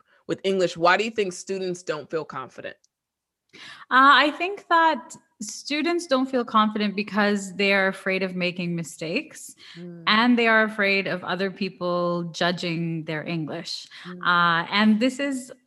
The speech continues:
Speaker 2: it's kind of a psychological thing. Um, this fear of, like, other people judging you. So a
Speaker 1: Mm.
Speaker 2: lot of times I tell my students that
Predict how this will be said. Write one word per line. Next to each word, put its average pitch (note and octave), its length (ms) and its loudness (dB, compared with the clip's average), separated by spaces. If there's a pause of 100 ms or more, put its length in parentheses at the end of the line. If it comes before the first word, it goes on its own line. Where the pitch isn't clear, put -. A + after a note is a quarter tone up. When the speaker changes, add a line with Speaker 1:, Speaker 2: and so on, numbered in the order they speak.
(140)
Speaker 2:
it's A3 360 -2
kind C4+ 240 2
of B3 100 0
a A3+ 80 -2
psychological F3+ 840 -2
thing. D3+ 480 -10 (380)
Um, E3+ 760 -2 (680)
this G#3 280 0
fear G3+ 360 4
of, F#3+ 160 2
like, F3+ 200 0
other F3+ 240 -2
people F3+ 300 -8
judging E3+ 420 -6
you. D#3 120 -6
So F3+ 460 -2 (460)
a A#3 60 2
Speaker 1:
Mm. A3+ 40 4
Speaker 2:
lot B3+ 220 6
of E4 160 0
times G#3+ 420 4
I F#3+ 120 0
tell F#3+ 680 0
my F3 300 -2
students G3 480 -2
that E3 360 -2